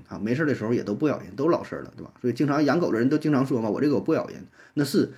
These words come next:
在它不咬人的情况下是不咬人，是吧？嗯，在它咬人的情况下，那它就咬人，是吧？就像我说，我，我，我，我不会笑话你的哈，除非我憋不住。<laughs>下一个问题，那蓝子七幺幺提问说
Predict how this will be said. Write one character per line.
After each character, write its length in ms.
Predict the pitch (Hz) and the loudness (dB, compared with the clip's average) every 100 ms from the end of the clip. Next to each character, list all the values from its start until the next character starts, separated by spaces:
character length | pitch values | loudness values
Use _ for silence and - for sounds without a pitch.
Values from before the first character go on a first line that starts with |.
| - | -2
在 140 | 190 170 | 4 6
它 80 | |
不 120 | 156 104 | 8 8
咬 160 | 117 | 6
人 120 | 92 | 4
的 80 | 143 | 2
情 140 | 165 107 | 2 -2
况 120 | 110 | 0
下 120 | 113 | -2
是 140 | 107 | -2
不 140 | 120 143 | -2 0
咬 140 | 82 | 0
人， 140 | 67 - | -4 -12
是 80 | - | -14
吧？ 140 | 80 - - - - - | -14 -16 -20 -20 -20 -4
嗯， 160 | 107 | 2
在 100 | 156 | 6
它 100 | 160 | 8
咬 140 | 151 - | 8 6
人 80 | |
的 80 | 143 | 4
情 120 | 127 | 4
况 100 | 107 | 2
下， 80 | 113 | 2
那 80 | 117 | 2
它 140 | 110 | 2
就 260 | 101 110 101 | 0 2 0
咬 140 | 107 - | 0 -2
人， 180 | 85 - - | -6 -10 -16
是 60 | - | -12
吧？ 120 | 87 - | -12 0
就 100 | 131 | 4
像 140 | 135 | 4
我 100 | 90 | 2
说， 160 | 107 101 | 0 0
我， 260 | 101 98 - - - | 2 0 -4 -18 -10
我， 260 | - 101 | -4 -2
我， 200 | 92 101 | 0 0
我 220 | 95 104 | 0 0
不 180 | 101 117 | -2 2
会 140 | 139 175 | 6 6
笑 200 | 202 180 | 6 4
话 100 | 120 | 2
你 80 | |
的 140 | - 90 | -2 -6
哈， 180 | 98 - | -12 -12
除 140 | - | -2
非 100 | 131 | 4
我 180 | 135 127 | 4 4
憋 160 | 101 123 | 2 2
不 120 | 113 | 4
住。 200 | 151 139 - | 4 2 -2
<laughs> 260 | - 139 117 - _ - - - - - _ _ _ _ _ _ _ _ _ _ _ _ _ | 0 0 -2 -10 _ -20 -20 -20 -20 -20 _ _ _ _ _ _ _ _ _ _ _ _ _
下 180 | 113 90 | -2 -2
一 40 | |
个 60 | 104 | -2
问 80 | |
题， 140 | 104 82 110 - _ _ _ _ _ _ - | -8 -10 -14 -20 _ _ _ _ _ _ -10
那 200 | 110 104 | -2 0
蓝 240 | 95 98 | 2 4
子 100 | 127 | 4
七 140 | 101 123 | 4 2
幺 160 | 113 | 2
幺 160 | 110 107 | 4 2
提 160 | 104 92 | 0 -4
问 140 | 98 | -4
说 320 | 98 85 76 | -2 -4 -4